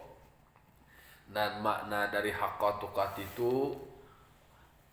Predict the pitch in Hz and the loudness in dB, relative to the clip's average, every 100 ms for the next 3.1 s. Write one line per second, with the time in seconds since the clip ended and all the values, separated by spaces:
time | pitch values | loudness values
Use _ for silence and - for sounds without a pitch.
0 | - - 139 110 - 120 104 - - 117 | -12 -4 -4 -2 0 2 2 -2 -6 -4
1 | 107 104 104 104 98 101 98 - 104 123 | 2 2 2 -2 0 2 0 -2 -6 -6
2 | 113 117 104 101 98 - 120 - - 90 | -4 -4 -4 -2 -2 0 0 0 -2 -4